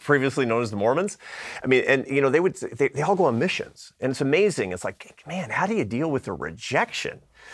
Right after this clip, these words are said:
I mean, 'cause, you know, people are not like, "Oh boy, Mormons on the porch." <laughs> You know, it's like, like, "Pretend we're not home." I mean, it's, it's, <laughs> it's, it's very tough psychologically. And say, "No, no, no, you understand." Every time that there is some rejection, that's an opportunity for us to react to the rejection in such a way that people are inherently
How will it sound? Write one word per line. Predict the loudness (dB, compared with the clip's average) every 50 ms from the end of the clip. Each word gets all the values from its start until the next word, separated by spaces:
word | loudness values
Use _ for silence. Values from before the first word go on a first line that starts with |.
| -18 -18 -18 -12 -4 0
I | 4
mean, | 4 4 4
'cause, | 4 2 2 2 0
you | 2 2
know, | 4
people | 4 4 2 4 4 4
are | 4
not | 4 4 4
like, | 2 0 0 2 4
"Oh | 6 6 6
boy, | 6 6 6 8 8 8 6 6 4 4
Mormons | 6 8 8 8 8 6 4 4 4
on | 4
the | 6
porch." | 6 8 8 8 8 6 6 4 4
<laughs> | 4 4
You | 4
know, | 6 6 6 8
it's | 6 6 8 8 8 8 8 6 4 2 2 4
like, | 6 8
like, | 8 8 8 6 4 2 -4 -2 0 4 6
"Pretend | 6 8 8 8 8 8
we're | 8 8
not | 8 8 10 10
home." | 10 10 10 8 8 6 6 4 4
I | 6
mean, | 6 8
it's, | 8 6 6 4
it's, | 4 2 2 0 2 4
<laughs> | 4 4 6 6
it's, | 4 4 4
it's | 2 2 4
very | 4 4 6 6 4 2
tough | 2 2 2 2 2 2 0
psychologically. | -2 0 2 2 2 2 2 2 0 0 0
And | 2 2
say, | 2 2
"No, | 2 4
no, | 4 4
no, |
you | 4 4
understand." | 2 2 2 2 2 2 2 0 -4 -10 -18 -18 -16 -18 -18 -20 -20 _ _ _ _ _ _ _
Every | 4 4 4 4 4 2 2 2
time | 0 0 2 4 4 4 4 2
that | 0 0
there | 0 0 0 0
is | -2 -2
some | -4 -4 -4 -4
rejection, | -4 -2 0 0 0 0 -2 -4 -6 -6 -6 -8 -2 0
that's | 0 0 2 0
an | 0 0
opportunity | 2 0 0 -2 -6 -8 -6 -4 -2 -2 -2 -2 -2 -6 -10 -14 -14 -18 _ _
for | _ 0 0
us | 0 0
to | -2 -4
react | -4 -2 0 2 2 4 4 2 2 0 _ -6
to | -6
the | -4 -2
rejection | -2 -2 0 2 0 0 0 -2 -6 -6 -6
in | -4
such | -4 -4 -4 -4 -4
a | -2
way | -2 -2
that | -2 -4 -6 -6
people | -6 -6 -4 -2 0 0
are | 0 0 0
inherently | -2 -4 -6 -6 -6 -4 -2 0 0 0 0 0 -2 -4 -6